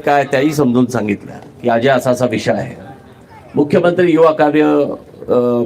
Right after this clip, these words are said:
प्रशिक्षणार्थींची जी योजना होती, योजना सहा महिन्यांसाठी होती, मग त्याला एक्सटेन्शन माननीय एकनाथ शिंदे साहेबांनी पाच महिन्याचं दिलं, मग यात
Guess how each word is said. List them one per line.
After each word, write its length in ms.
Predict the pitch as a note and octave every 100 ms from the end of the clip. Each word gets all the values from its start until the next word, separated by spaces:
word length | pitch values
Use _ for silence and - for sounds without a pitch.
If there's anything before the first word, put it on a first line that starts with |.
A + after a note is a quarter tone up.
| -
प्रशिक्षणार्थींची 800 | B2 C3+ B2+ C3 C3 C3 C3 C3+
जी 140 | C3
योजना 360 | C3+ C#3 E3 D3+
होती, 500 | G#2+ F#2 F#2 F2+ F#2+ - - - - -
योजना 560 | - D#3+ E3+ F#3 F3+ F3+ - - - - - -
सहा 320 | - G3 F#3+
महिन्यांसाठी 580 | F#3+ E3+ D3+ C#3+ B2+ A2+
होती, 420 | G#2 G2 G2+ - -
मग 160 | B2
त्याला 280 | C3 C#3 D3+
एक्सटेन्शन 520 | C#3+ - E3 E3 F3+
माननीय 440 | E3 C#3 C#3 C#3 C3 B2 - - - - -
एकनाथ 280 | C#3+ E3+ G3
शिंदे 220 | F3+ D#3+ E3
साहेबांनी 340 | D3 C#3+ C#3+
पाच 300 | C#3+ C#3+ C#3
महिन्याचं 460 | B2+ A#2+ A2+ A2+ G2+
दिलं, 240 | G2 G2 G#2 - - _ - - - - - - -
मग 100 | D3
यात 200 | D#3+